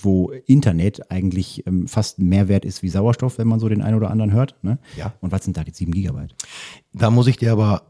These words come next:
Speaker 2: auch, weil du vielleicht technikavisiert bist, muss ich dir jetzt aber auch mal sagen, das ist,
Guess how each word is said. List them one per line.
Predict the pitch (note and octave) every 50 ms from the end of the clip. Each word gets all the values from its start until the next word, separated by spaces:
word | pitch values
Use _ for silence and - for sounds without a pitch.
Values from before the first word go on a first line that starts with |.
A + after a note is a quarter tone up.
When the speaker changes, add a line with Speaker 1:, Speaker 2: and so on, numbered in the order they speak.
| _ _ _ _ _ _ _ _ _ _ _ _ _ _ _ _ _ _ _ _ _
Speaker 2:
auch, | - G#2+ A2 B2 D3+ E3+ - - -
weil | G#2 G#2+ G#2 G2 G#2 G2+ F#2
du | F2 G#2+ G#2+ A2
vielleicht | A2 - G#2+ G2+ F#2 F2 F#2 F#2+ - - - - - -
technikavisiert | - A2+ G#2 - - G#2 F2 - D2+ F#2 - E2+ F2+ E2 E2 F2+ G#2 A2+ B2 - - -
bist, | B2+ C#3+ - - - - G#2
muss | G#2+ A2+ D3
ich | E3+ -
dir | - B2+ A#2
jetzt | A#2 G#2 -
aber | - G2+ G2 E2+
auch | A#1+ F2 F2+ G2+
mal | F#2 E2+ E2 D#2
sagen, | D#2 F2 E2 E2+ F#2+ G2 C3 -
das | G2 F#2+ F2 -
ist, | G2 F#2 - -